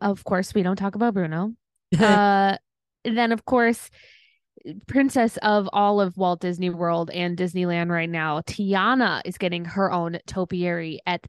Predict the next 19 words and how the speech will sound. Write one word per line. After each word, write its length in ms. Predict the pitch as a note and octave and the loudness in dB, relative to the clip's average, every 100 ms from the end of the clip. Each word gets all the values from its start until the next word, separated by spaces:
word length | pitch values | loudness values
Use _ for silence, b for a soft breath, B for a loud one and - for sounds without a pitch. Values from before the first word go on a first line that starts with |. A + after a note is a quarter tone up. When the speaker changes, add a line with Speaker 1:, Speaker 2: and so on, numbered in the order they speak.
| G3 | -4
Speaker 1:
the 120 | G3+ | -2
American 420 | G3+ A3 A#3+ C4 | 2 0 0 0
Adventure. 760 | B3+ G3+ F#3 F3+ F3+ D#3+ C#3+ - B B B B2+ | 0 0 -2 -4 -6 -6 -6 -12 B B B 0
Speaker 2:
Oh, 140 | C#4+ C4+ | 4 6
nice. 120 | A3+ | 6
Speaker 1:
And 600 | A3 G#3+ A3 A3 A3 G#3+ - - | 4 2 0 0 -2 -4 -6 -6
we're 200 | G3 F#3+ | 0 2
really, 260 | F#3 F3+ E3+ | 2 0 -2
I'm 140 | G3+ G#3 | 0 2
really 180 | F3 D#3 | 2 -2
excited 460 | D#3 D#3 C#3+ D3+ | -6 -8 -8 -10
about 180 | - E3+ | -10 -8
that. 180 | D#3 - | -6 -4
I 120 | F3+ | -2
love 180 | F3+ F3 | 0 -2
Tiana. 360 | - F3 E3+ E3 | -2 -2 0 -2
I 80 | |
can't 240 | E3 F3 D#3+ | -4 -6 -8
wait. 220 | D3 - | -8 -12